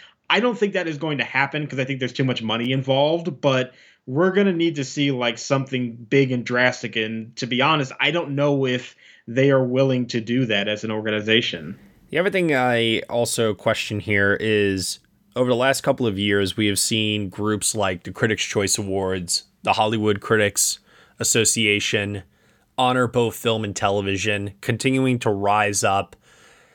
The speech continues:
Speaker 2: And Josh, you and I both agree, the Critics' Choice don't put on necessarily the best televised award ceremony, necessarily. Nothing like the Globes. At, you know, as, as much as I think that they want to be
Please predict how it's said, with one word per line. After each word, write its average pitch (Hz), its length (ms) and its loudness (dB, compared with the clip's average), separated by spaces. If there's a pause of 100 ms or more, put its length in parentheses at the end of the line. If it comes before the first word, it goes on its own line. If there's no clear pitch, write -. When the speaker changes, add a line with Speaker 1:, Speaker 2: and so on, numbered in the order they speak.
(140)
Speaker 2:
And 151 400 2 (360)
Josh, - 320 0
you 185 80 2
and 175 80 2
I 139 60 2
both 117 220 0
agree, 92 220 -4
the 95 80 -2
Critics' 143 280 0
Choice 110 280 2
don't 101 220 -2
put 98 140 0
on 92 180 -2
necessarily 90 800 -4 (180)
the 120 80 0
best - 440 -4 (500)
televised 101 480 0
award 98 320 -4
ceremony, 110 680 -2 (160)
necessarily. 123 520 0
Nothing 185 260 2
like 127 200 2
the - 60 -14
Globes. 110 680 -2 (540)
At, 113 240 0
you 123 120 -2
know, 90 320 0
as, 117 160 2
as 113 200 0
much 131 160 0
as 123 100 -4
I 120 100 2
think 120 220 -2
that 110 100 -12
they 107 240 2 (380)
want 117 460 0
to 113 100 -4
be 104 480 0